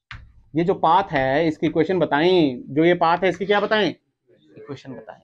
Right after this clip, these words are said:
इसमें कोई शक की बात? आ जाओ ध्यान से करते हैं, देखो ध्यान से। क्या हम, हमने बहुत सारे ऐसे question किए हुए हैं, जब कोई भी चीज variable होती थी तो एक्स पे जाके डीएक्स करते थे, नहीं करते थे? कोई नई बात थोड़ी है हमारे लिए। पर वो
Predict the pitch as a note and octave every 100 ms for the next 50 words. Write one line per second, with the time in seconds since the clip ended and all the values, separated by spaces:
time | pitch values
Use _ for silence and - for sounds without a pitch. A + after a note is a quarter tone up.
0 | _ - D3 D#3 D#3 D3 D3+ D3 D3 D3+
1 | D3 _ _ _ _ - C3 B2 B2+ A#2
2 | A#2+ - - - - - _ _ - _
3 | _ _ _ _ _ - G#3 G#3 B3+ E3+
4 | G3+ A3+ - - F#3+ A#3+ - A3+ A3 A#3
5 | G#3 G#3+ F#3 G#3 G#3+ G#3 _ _ - C#3+
6 | G#3+ - G#3+ G#3+ G#3 A#3+ F3 E3+ F3+ F#3
7 | G3+ F#3 F#3 A3 - - - F#3 - G#3
8 | G3+ G3+ G3 F#3+ F#3+ - G#3+ G#3 G#3+ G3+
9 | F#3+ G3+ F3+ F3 - - - - - -
10 | A#3+ G#3 A#3+ A#3 A3 G3+ A#3+ A3 E3 C#3+
11 | B2 - - - - _ _ _ _ _
12 | _ - B3+